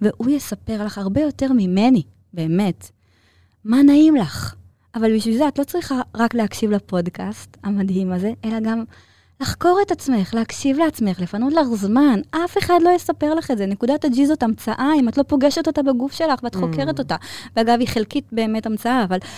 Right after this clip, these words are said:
Speaker 1: המקום הזה שכאילו חוקר את הגוף ונותן לו מקום, זה המקום שגולל לך את האזורי עונג שלך, את ה-, את הנקודת שרה, כן? את הנקודת לורי. לא,
Speaker 2: <laughs>
Speaker 1: לא שמישהו אחר המציא לי איזה דוקטור, כן?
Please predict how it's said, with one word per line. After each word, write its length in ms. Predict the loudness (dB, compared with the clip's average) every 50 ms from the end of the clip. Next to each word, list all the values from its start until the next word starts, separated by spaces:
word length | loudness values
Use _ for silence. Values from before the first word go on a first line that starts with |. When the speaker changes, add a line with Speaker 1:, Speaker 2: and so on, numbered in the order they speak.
| -16 -8 -4
Speaker 1:
המקום 280 | -4 -2 0 0 0
הזה 100 | 0 -2
שכאילו 280 | -4 -6 -4 -4 -4 -4
חוקר 440 | -4 -6 -8 -10 -4 -2 0 0 2 0
את 100 | 2 2
הגוף 260 | 0 0 0 -2 -4 -4
ונותן 500 | -4 -4 -6 -6 -6 -6 -2 0 2 4
לו 100 | 4 4
מקום, 420 | 4 4 2 2 2 4 4 4 2 0 -6 -12 -20 -20 -12 -4
זה 120 | -2 0
המקום 320 | 0 0 0 0 -2 -2
שגולל 520 | -2 -2 0 2 2 2 2 2 0 0 0
לך 120 | 0 -2 -2
את 100 | 0 0
האזורי 320 | 0 2 2 2 2 2
עונג 280 | 2 2 2 2 2 2
שלך, 360 | 0 0 2 2 2 2 2
את 120 | -2 -2 -2
ה-, 100 | -2 -2 -4 -8 -14 -20 -20 -14 -10 -8
את 100 | -6 -2
הנקודת 460 | -2 -2 0 0 4 4 4 4 4 2 -2
שרה, 280 | 0 2 2 2 0 -2 -4 -8 -8
כן? 220 | -4 0 0 2 2
את 80 | 0
הנקודת 460 | 0 -2 -2 2 4 4 4 4 4 4
לורי. 380 | 8 8 8 8 6 4 0 -2 0 4
לא, 120 | 4 4 6
Speaker 2:
<laughs> 60 | 6
Speaker 1:
לא 60 | 4 6
שמישהו 520 | 6 4 6 6 8 6 6 6 6 6
אחר 140 | 6 6 6 6 6
המציא 320 | 4 4 4 4 4 6
לי 100 | 6 6 6
איזה 240 | 4 4 2 0
דוקטור, 580 | 0 2 2 0 0 0 -2 -4 -4 -4 -6 -10 -8
כן? 200 | -4 -2 0